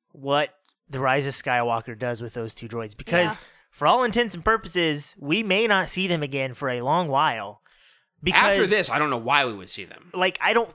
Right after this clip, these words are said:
Speaker 1: they're not gonna show
Speaker 2: We
Speaker 1: up
Speaker 2: shouldn't.
Speaker 1: in Kenobi. They're not gonna show up
Speaker 3: Yeah.
Speaker 1: in the Cassian. Like,
Speaker 2: Mm-hmm.
Speaker 1: maybe a, like, a brief cameo, but they're not gonna have, like, a main role in anything.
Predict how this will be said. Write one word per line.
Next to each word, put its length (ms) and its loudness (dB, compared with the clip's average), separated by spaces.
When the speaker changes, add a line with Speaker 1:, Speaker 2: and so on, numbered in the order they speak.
Speaker 1:
they're 240 0
not 180 2
gonna 140 -2
show 240 2
Speaker 2:
We 60 4
Speaker 1:
up 60 -2
Speaker 2:
shouldn't. 360 -6
Speaker 1:
in 120 -4
Kenobi. 760 -4
They're 160 2
not 180 4
gonna 160 2
show 200 4
up 160 6
Speaker 3:
Yeah. 60 2
Speaker 1:
in 40 -2
the 80 -2
Cassian. 520 -2
Like, 140 0
Speaker 2:
Mm-hmm. 100 -10
Speaker 1:
maybe 460 -2
a, 120 -2
like, 180 -4
a 60 -2
brief 380 -6
cameo, 380 -6
but 140 -8
they're 140 2
not 160 2
gonna 140 0
have, 200 2
like, 160 -4
a 60 -6
main 340 -6
role 320 0
in 100 -6
anything. 600 -6